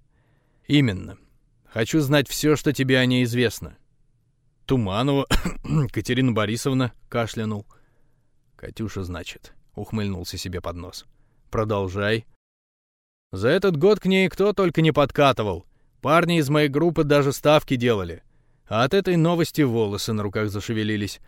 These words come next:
Уебки. И что?» Я напрягся. «Да ничего, всех отшила.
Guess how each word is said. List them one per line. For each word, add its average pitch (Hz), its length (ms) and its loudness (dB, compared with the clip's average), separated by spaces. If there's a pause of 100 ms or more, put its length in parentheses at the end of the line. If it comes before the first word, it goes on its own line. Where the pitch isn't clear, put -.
(480)
Уебки. 110 640 -2 (380)
И 127 120 -2
что?» 147 420 4 (240)
Я 110 180 -2
напрягся. 120 580 0 (380)
«Да 139 180 -2
ничего, 208 500 6
всех 208 360 2
отшила. 127 500 -2